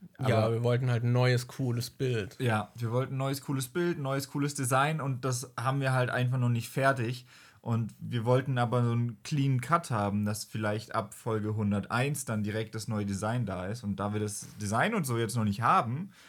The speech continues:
Speaker 2: ist das jetzt hier nicht Folge hunderteins, sondern Folge hundert Punkt fünf.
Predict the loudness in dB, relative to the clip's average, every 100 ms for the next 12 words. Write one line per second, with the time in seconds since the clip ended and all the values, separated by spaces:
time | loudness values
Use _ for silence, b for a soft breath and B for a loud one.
0 | B B B -2 0 2 2 2 2 0
1 | 0 0 0 0 2 2 2 0 0 0
2 | -4 -4 -2 0 0 0 2 4 4 2
3 | 0 -2 -2 2 0 2 -4 -8